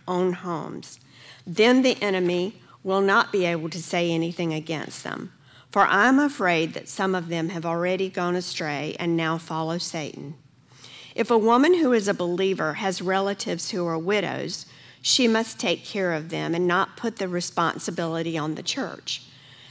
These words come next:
Then the church can care for the widows who are truly alone. Elders who do their work well should be respected and paid well, especially those who work hard at both preaching and teaching.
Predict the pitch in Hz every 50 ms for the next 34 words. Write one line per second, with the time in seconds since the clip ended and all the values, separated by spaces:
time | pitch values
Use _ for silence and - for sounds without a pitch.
0 | - - 214 226 254 254 226 226 - - 202 190 190 - - - - 208 185 185
1 | 190 - - 190 185 180 180 - 180 175 175 160 165 170 160 156 151 160 156 165
2 | - - 220 170 165 165 170 - - - 269 247 220 190 170 160 156 - - -
3 | 185 175 175 170 147 139 139 139 151 165 - - - _ _ - - - - -
4 | - - - _ _ 202 202 208 233 254 294 294 302 294 - - 220 185 175 185
5 | 175 175 - 160 156 160 165 160 165 185 196 - - 202 202 190 190 202 214 262
6 | 262 - - - 196 185 202 190 190 185 202 - - - - 233 202 - - -
7 | 147 - 156 160 165 - - 196 202 196 - - - - - - - - - _
8 | _ - - - - - - 208 - - - 254 254 262 - - 196 190 190 180
9 | 185 180 185 185 180 - - 180 175 180 - - - - - 202 190 175 160 151
10 | 139 - 180 190 185 180 - - - - 196 190 - - 180 170 165 82 - 165
11 | 165 160 - - 170 151 170 - - - - - -